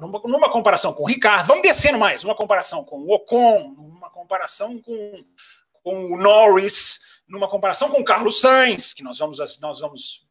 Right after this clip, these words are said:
poder ver na Ferrari no ano que é, é, aí é um, aí é um nível, aí é uma coisa. Agora, é, a questão é Pérez ou, ou Stroll, que essa é a discussão.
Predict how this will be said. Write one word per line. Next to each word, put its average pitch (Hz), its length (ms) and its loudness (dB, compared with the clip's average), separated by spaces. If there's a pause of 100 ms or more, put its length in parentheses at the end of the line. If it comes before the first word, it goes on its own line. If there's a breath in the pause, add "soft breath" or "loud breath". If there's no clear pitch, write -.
(140)
poder 151 240 -10
ver 143 160 -6
na 139 100 -10
Ferrari 147 380 -4
no 135 160 -10
ano 127 100 -12
que 135 100 -4
é, - 280 -4
é, 175 60 2
aí 147 340 0
é - 60 2
um, 640 120 0 (240)
aí 170 240 2
é 302 60 2
um 370 60 4
nível, 156 340 -2
aí 139 240 -4
é 302 60 2
uma 381 160 2
coisa. - 280 -2 (480 loud breath)
Agora, 147 400 -4 (640)
é, 120 600 -4 (1300)
a 190 100 2
questão 240 420 2
é - 60 4
Pérez - 800 0 (160)
ou, 254 180 6 (240)
ou 262 220 2
Stroll, - 500 -4
que 143 240 -14
essa 285 380 2
é 320 60 2
a 311 40 0
discussão. - 580 -8